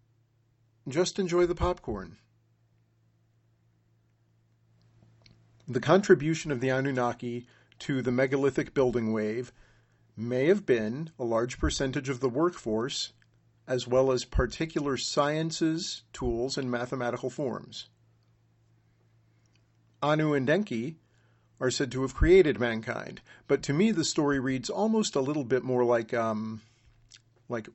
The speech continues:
recreating mankind, as in, did the Ubermensch cause or witness and also survive the fall of humankind,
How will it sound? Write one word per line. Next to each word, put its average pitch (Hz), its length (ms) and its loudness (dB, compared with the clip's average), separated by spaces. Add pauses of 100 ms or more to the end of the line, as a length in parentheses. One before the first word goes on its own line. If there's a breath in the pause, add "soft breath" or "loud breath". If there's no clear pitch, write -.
recreating 156 760 8
mankind, 165 720 -8 (360 soft breath)
as 127 260 -10
in, 127 340 -8 (320 soft breath)
did 127 200 -10
the 127 120 -8
Ubermensch 135 600 -2
cause 139 640 -8 (200)
or 123 160 -6
witness 131 540 -10
and 127 160 -10
also 127 320 -8
survive 120 800 -8 (120)
the 127 160 -12
fall 139 280 -2
of 117 100 -8
humankind, 110 760 -12